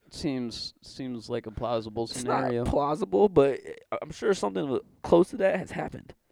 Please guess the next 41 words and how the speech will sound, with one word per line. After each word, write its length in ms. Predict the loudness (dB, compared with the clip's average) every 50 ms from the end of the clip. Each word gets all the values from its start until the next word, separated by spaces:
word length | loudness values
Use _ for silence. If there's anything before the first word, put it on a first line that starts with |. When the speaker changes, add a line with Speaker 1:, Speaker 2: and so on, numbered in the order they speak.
| _ _ _ _ _ _ _ _ _ _ _ _ _ _ _ _ _ _ _ _ _ _ _ _ _ _ _ _
Speaker 1:
Probably 320 | 0 2 4 4 4 4 4
right. 240 | 4 2 2 0 0
I 120 | 2 2 2
mean, 160 | 2 0 0
it's 120 | -2 -2 2
definitely 340 | 2 2 2 2 0 0 2
happened. 340 | 2 2 0 -2 -6 -8 -10
Somebody's 360 | -10 -8 -6 -4 -4 -4 -4
been 160 | -4 -6 -6
mauled 260 | -4 -2 -2 -2 0
by 160 | 0 -2 -2 -2
a 40 | -4
tiger 340 | -6 -6 -6 -6 -6 -6 -6
before. 480 | -6 -6 -4 0 0 0 0 0 -4 -6
Speaker 2:
Yeah. 260 | -2 2 2 2 2 -2 -2
Speaker 1:
By 160 | 2 2 2
an 160 | 2 2 -2 -4
animal 380 | -4 -4 -4 -2 -2 0 0
that's 220 | 0 -2 -4 -8 -12
escaped 420 | -12 -14 -12 -8 -8 -8 -6 -6
from 160 | -6 -6 -6
the 80 | -6 -4
zoo. 240 | -4 -2 -2 0 2
Speaker 2:
Exactly. 420 | 2 2 4 4 2 2 2 2 2
It's, 200 | 2 2 0 -2
it's 260 | -4 -2 -2 -2 0
not 220 | 0 -2 -2 -2
prob-, 240 | 0 0 2 2 2 0
it's 120 | -2 -2 -2
not 220 | -4 -4 -2 0
likely, 500 | 2 2 2 2 0 -4 -6 -6 -6 -8 -10 _ _ _ _ _ _ _
but, 140 | 2 2 2
you 140 | 2 2 2
know, 200 | 2 2 2 2
you 180 | 0 -2 0 2
never 260 | 4 4 4 4 2
fucking, 400 | 0 -2 -4 -4 -4 -6 -6 -6 -12 _ _
<laughs> 200 | _ _ _ _
anything 340 | -4 -2 -2 -2 -4 -6 -8
can 100 | -8 -6
happen. 380 | -4 -4 -2 -2 -4 -6 -10